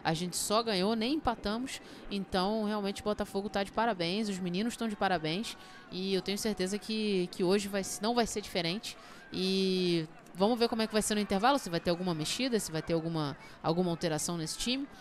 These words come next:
Mas gostei do que eu vi. Acho que só falta um pouco mais de organização, né, Gabiru? Falta um pouco mais de manter a bola no chão, buscar um pouco mais de espaço, pra de repente a gente conseguir ampliar esse placar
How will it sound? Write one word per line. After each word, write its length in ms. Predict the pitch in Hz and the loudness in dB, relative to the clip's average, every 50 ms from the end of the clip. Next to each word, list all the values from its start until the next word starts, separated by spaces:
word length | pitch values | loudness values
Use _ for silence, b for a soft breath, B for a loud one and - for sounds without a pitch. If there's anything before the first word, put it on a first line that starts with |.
| B B B | B B B
Mas 640 | - 180 175 175 175 175 170 170 165 165 160 - - - | -4 0 2 2 2 2 2 0 -2 -2 -2 -4 -2 -2
gostei 320 | - 196 185 - - 202 214 | 0 -2 0 0 0 0 0
do 80 | 208 | 0
que 80 | 208 - | 0 0
eu 60 | 220 196 | -2 0
vi. 220 | 185 220 262 277 | 2 4 4 6
Acho 160 | 254 247 247 - | 6 4 2 0
que 80 | - | -2
só 120 | - 254 247 | -4 -2 -2
falta 200 | - 240 233 226 | 0 -2 -2 0
um 40 | |
pouco 220 | 208 233 220 - 214 | 2 2 2 2 2
mais 180 | 208 208 208 | 0 0 2
de 40 | 196 | 2
organização, 600 | 202 190 196 196 202 208 190 185 180 - 269 269 262 | 2 0 0 -2 -2 -2 -2 -2 0 2 2 2 2
né, 100 | 247 233 | 2 2
Gabiru? 300 | 220 202 185 180 175 165 | 2 2 2 2 2 2
Falta 240 | - 175 180 - | 2 0 -2 0
um 40 | - | 0
pouco 200 | - 190 - - | -2 -2 -2 0
mais 160 | 180 180 180 | 0 0 0
de 80 | 170 175 | 0 0
manter 200 | 180 170 - 175 | -2 -2 0 0
a 40 | 170 | 0
bola 220 | 170 175 170 160 | 2 2 0 0
no 60 | 160 | 0
chão, 420 | 160 - - 190 202 233 247 247 226 | -2 -2 0 0 2 2 2 0 0
buscar 240 | 202 190 - - 190 | -2 -4 -4 -4 -6
um 60 | 180 | -4
pouco 220 | 175 185 175 - | -2 -4 -2 -2
mais 140 | 175 175 175 | -2 -2 -2
de 80 | 165 156 | -2 -4
espaço, 500 | - - - 180 196 220 233 226 - - | -6 0 4 6 6 6 6 4 0 -4
pra 120 | - 202 | -6 -6
de 60 | 190 | -4
repente 280 | 190 180 - 190 180 202 | -4 -4 -6 -6 -6 -6
a 40 | 190 | -6
gente 140 | 190 - | -6 -6
conseguir 300 | - 196 190 - - - | -6 -6 -6 -6 -6 -4
ampliar 240 | 196 190 - 190 180 | -6 -4 -2 0 0
esse 100 | 190 - | 0 0
placar 360 | - - 185 - - 165 180 | -2 -4 -4 -2 -2 -2 -2